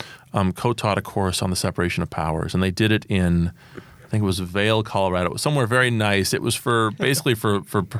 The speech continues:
Speaker 1: practicing lawyers, but anybody could come. And I just finished my summer job in D C and had some money burning a hole in my pocket.
Speaker 2: <laughs>
Speaker 1: And so I, I flew out to Vail to take a three-day course with Justice Scalia. And it was, it was really amazing. It was a special thing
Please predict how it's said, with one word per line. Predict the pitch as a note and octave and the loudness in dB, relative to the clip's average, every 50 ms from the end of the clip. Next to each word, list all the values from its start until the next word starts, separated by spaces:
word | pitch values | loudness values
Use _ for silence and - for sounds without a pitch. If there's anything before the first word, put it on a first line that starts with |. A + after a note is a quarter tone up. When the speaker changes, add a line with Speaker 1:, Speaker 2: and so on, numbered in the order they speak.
| - - | -8 -4
Speaker 1:
practicing | - - A2 G#2 - G#2+ - - F#2+ F2+ F2+ | -2 -2 -2 0 0 -2 -2 -2 -2 0 0
lawyers, | F#2 G2 G2 G2 F#2 F2 F2 F2 | 2 2 2 2 2 2 0 -2
but | - G#2 G#2 | -2 -2 0
anybody | A#2 C3+ C3+ A#2 A2+ G#2+ G2+ | 2 2 2 2 2 2 0
could | - - F#2 - | 0 -2 -4 -4
come. | - - E2+ E2+ F#2 G#2 G#2+ - - - - - - - _ - | -2 -2 0 2 2 0 -2 -4 -14 -16 -20 -20 -20 -16 _ -4
And | - A2+ | -2 0
I | A2+ A#2 A#2 | 2 2 2
just | G2+ A2+ G#2+ - | 2 0 0 0
finished | - A#2 G#2+ G#2+ G#2 - | 2 2 2 2 2 2
my | - G2 G2 | 0 0 0
summer | - - G#2+ G2+ G2 | 0 0 0 0 0
job | F#2 - G2+ F#2+ F#2 F2+ F#2+ | 0 0 0 2 2 2 0
in | F#2 | 0
D | E2+ G2+ F#2+ F#2 | 0 2 0 0
C | - - G2 F#2 F#2 | 0 0 0 2 2
and | G2 F#2+ | 4 4
had | F#2+ F#2 F2 | 2 2 2
some | - F#2 F2+ | 2 2 2
money | F2+ F2+ F2+ F2 | 4 2 2 2
burning | D#2+ F#2 D#2+ E2+ F2 E2+ | 0 0 0 0 0 0
a | |
hole | E2 - F2 E2 | 0 0 0 0
in | E2+ | 0
my | E2 D#2+ - | 0 -2 -2
pocket. | - - D2+ D2+ - - - G#3 G3+ B3 A3 - - - - - | -2 0 0 0 0 0 -2 -2 0 -2 -2 -2 -2 -6 -6 -2
Speaker 2:
<laughs> | - | 0
Speaker 1:
And | A2+ A2 G#2 - | 2 2 2 0
so | - - A#2+ G#2 G2 | 0 0 0 0 2
I, | G2 G2 G2+ G2+ F#2+ - - - - - | 2 0 0 -2 -4 -8 -18 -20 -12 -4
I | - - F2 | -2 -2 -2
flew | - - - - A2 A#2 A#2+ A#2 | -2 -6 -8 -4 -2 0 2 2
out | A#2 B2+ B2 | 2 0 0
to | - B2+ | -4 -4
Vail | A2+ A#2+ C#3 F3 F3+ A#2 G2 G#2 A#2+ | -2 0 0 2 2 2 2 0 -2
to | - - A2 | -2 -2 0
take | A2 G#2+ G#2 | 2 2 2
a | G2+ | 2
three-day | G2 - A#2 A2+ A2+ A#2 A2 G#2 | 0 0 0 2 2 2 2 0
course | - - B2 B2 A#2+ A2+ - | 0 0 0 0 0 0 0
with | A2+ G#2+ | -2 0
Justice | - A2 G#2 G#2+ - G#2+ G#2 - - | 2 0 0 2 0 0 0 0 -2
Scalia. | - - A2 A2 A#2 A#2 G#2+ F#2+ F2+ - - - | 0 0 2 2 4 4 2 2 0 -2 -6 -4
And | - A2+ G#2+ A#2 | -2 0 0 2
it | C3 C3 C3 | 0 0 2
was, | C3 A#2+ A2+ G#2+ G#2+ G#2+ - - - - - - - - - | 2 2 2 2 0 -2 -4 -10 -16 -20 -20 -20 -20 -14 -8
it | - - | -4 -2
was | E3 - E3+ D3 | -2 0 0 0
really | E3 E3+ E3 D#3+ C#3+ | 0 2 2 2 4
amazing. | B2+ A2+ G2+ F#2+ F#2+ F#2+ F2+ F2 F#2 E2+ E2+ - - - | 4 4 4 4 4 2 2 2 2 0 0 -2 -4 -2
It | - | -2
was | A#2 A#2 A2+ | 0 0 0
a | A2 | 0
special | A2 - - - - C3+ C#3 C3 - C#3 C3 B2 | -2 -2 -4 -2 0 0 0 0 0 0 0 0
thing | A2+ - - - G2 F#2 F#2 F2+ F2+ F2 | -2 -4 -2 0 2 4 4 4 2 2